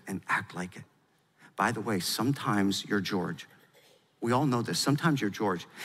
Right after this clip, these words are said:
and God asks you to take great courage and follow him in something, and it's gonna take other people to make it possible. But you live in a place of faithfulness. Sometimes you're George. Sometimes you're the baker.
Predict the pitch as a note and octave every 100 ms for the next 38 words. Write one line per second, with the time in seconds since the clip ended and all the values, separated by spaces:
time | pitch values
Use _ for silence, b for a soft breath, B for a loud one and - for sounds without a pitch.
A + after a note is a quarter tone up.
0 | B G#2 G#2+ D3 - A#2 C3 - - F#2+
1 | - A2 A#2 G#2 A#2+ B2 B2+ - B2+ G#2
2 | F#2 F2+ - A#2 B2 G#2 G#2 G2+ G2 -
3 | A2+ G#2 E2+ B B G#2+ G2+ - G#2 G2
4 | G2+ F#2+ - G2 G2+ - G#2 F2+ F2+ F#2
5 | F2 - - E2 - D#2+ D#2+ b b b
6 | b F2+ E2+ B2 A#2 A#2+ A2 F#2 E2+ A2+
7 | G2 - - G2 F2 - F#2 F#2 - A#2
8 | A#2 A2 F#2+ G2+ G2+ F#2+ F#2 - - _
9 | _ _ B B - - D#3 F3 F3 -
10 | F#2+ F#2+ G#2 F#2+ F#2 A2 G#2 F#2